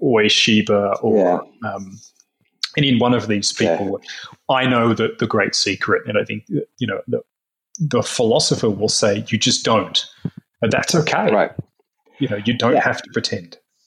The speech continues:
Speaker 2: Yeah, I have, you know, I've, I've been running a school for a long time, and we have formal teaching exams for, uh, people starting to lead classes and so on. And,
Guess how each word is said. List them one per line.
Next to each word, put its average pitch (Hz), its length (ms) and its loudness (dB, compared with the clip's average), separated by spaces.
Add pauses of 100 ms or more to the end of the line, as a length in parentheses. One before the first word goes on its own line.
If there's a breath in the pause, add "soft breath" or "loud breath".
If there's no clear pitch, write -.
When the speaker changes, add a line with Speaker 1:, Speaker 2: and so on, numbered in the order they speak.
(760)
Speaker 2:
Yeah, 131 300 2
I 127 120 2
have, 127 280 2 (420)
you 123 120 0
know, 110 80 2
I've, 107 140 4
I've 107 140 2
been 110 100 4
running 107 200 4
a 92 40 4
school 90 220 0
for 90 80 0
a 85 40 4
long 82 180 2
time, 76 380 0
and 85 180 0
we 85 120 4
have 82 400 0 (400)
formal 98 480 4
teaching 87 340 0
exams 73 540 0
for, 73 480 0 (640)
uh, 76 200 0 (500)
people 85 360 2 (320)
starting 80 320 -2
to 71 80 0
lead 76 200 0
classes 117 720 2
and 73 200 -2
so 90 240 0
on. 82 160 0 (460 loud breath)
And, 90 480 2